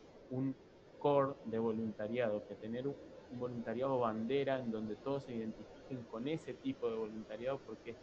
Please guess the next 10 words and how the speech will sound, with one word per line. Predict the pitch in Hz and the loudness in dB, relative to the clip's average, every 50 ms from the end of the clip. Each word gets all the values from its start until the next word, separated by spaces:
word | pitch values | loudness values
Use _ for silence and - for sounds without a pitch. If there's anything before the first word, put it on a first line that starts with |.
| - | -8
la | 110 110 | -6 -6
empresa | 107 104 - - 131 131 - - 123 | -6 -6 -4 -4 -6 -4 -4 -4 -4
apuesta | - - - 151 156 143 - - - 127 | -4 0 4 4 4 4 4 -4 -6 -4
a | 123 135 | -2 -4
este | 143 - - 120 | -4 -4 -8 -8
tipo | 110 - - 113 - 107 | -6 -4 -6 -4 -4 -4
de | 107 107 | -4 -4
voluntariado. | 104 - 107 107 104 101 104 104 107 104 98 - - - - - - - - - - - - | -6 -6 -8 -8 -8 -8 -6 -4 -2 -2 -2 -2 -6 -14 -16 -16 -16 -16 -16 -16 -14 -8 -8
Después | 123 - 165 170 170 | -4 0 0 0 2
te, | 170 165 160 165 175 175 | 4 4 4 4 4 0